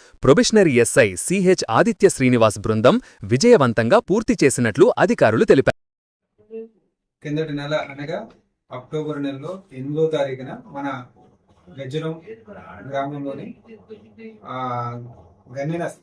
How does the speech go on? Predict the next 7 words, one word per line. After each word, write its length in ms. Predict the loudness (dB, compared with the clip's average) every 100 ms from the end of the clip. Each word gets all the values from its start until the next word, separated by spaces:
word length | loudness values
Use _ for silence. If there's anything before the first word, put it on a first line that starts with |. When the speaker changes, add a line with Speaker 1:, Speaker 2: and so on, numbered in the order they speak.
| _
Speaker 2:
నరసాంబ 460 | -16 -12 -10 -8 -8
అనేటువంటి 920 | -10 -12 -16 -16 -16 -10 -10 -10 -14 -18
మహిళ, 280 | -12 -10 -10 _ -20 -20 _ -20 -14
డెబ్బై 200 | -12 -12
సంవత్సరాలు 400 | -12 -12 -14 -18
ఉండేది. 520 | -18 -20 -20 -20 -20 -20 _ _ _ _ -14
ఆవిడ 280 | -10 -8